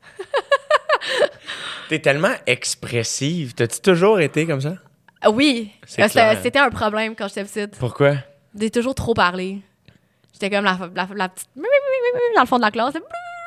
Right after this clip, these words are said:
Speaker 1: le temps en train de
Speaker 2: T'aimais-tu ça,
Speaker 1: parler.
Speaker 2: l'école ?
Speaker 1: Euh, j'aimais ça.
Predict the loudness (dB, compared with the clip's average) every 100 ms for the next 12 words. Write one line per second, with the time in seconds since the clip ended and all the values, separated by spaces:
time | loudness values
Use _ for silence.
0 | -14 -10 -6 2 2 2 2 2 2 0
1 | -4 -8 -20 -20 -20 -20 -20 -20 -20 _
2 | _ _ _ _ 4 6 6 6 4 2
3 | -2 -10 _ -20 -12 -2 2 2 2 -2
4 | -4 -6 -4